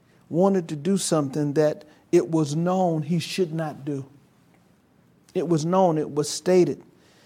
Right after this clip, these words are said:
And he wanted to cross those established boundaries that God has created. You and I have boundaries. And guess what? Our flesh always wants to go down the path to do something that God said don't do.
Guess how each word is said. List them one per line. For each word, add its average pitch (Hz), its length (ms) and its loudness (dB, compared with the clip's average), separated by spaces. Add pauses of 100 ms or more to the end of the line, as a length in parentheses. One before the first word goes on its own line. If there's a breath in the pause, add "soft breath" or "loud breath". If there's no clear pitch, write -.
(320 soft breath)
And 147 100 -4
he 202 140 6
wanted 180 380 0
to 151 180 -2
cross 202 500 2
those 165 440 0
established 165 720 0
boundaries 151 460 0
that 143 140 -6
God 160 280 0
has 139 260 -6 (360 soft breath)
created. 160 460 0 (140)
You 190 240 6
and 233 100 4
I 233 80 4
have 208 260 2
boundaries. 185 480 2
And 220 120 -4
guess 269 220 -2
what? 247 200 0 (360 soft breath)
Our 262 260 4
flesh 247 560 2
always 247 520 4
wants 220 340 2
to 202 140 -2
go 226 440 4
down 214 420 2
the 190 60 -4
path 233 560 2 (500 loud breath)
to 233 120 4
do 233 300 6
something 233 560 4
that 220 140 0
God 233 260 2
said 240 280 2
don't 247 280 0
do. 269 360 -2